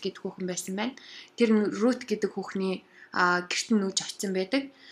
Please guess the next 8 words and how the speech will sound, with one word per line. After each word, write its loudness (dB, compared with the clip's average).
Тэгээ 8
Рутийн 8
нөхөр 2
Роберто 2
гэдэг -4
нэг -8
залуу -4
байсан. -2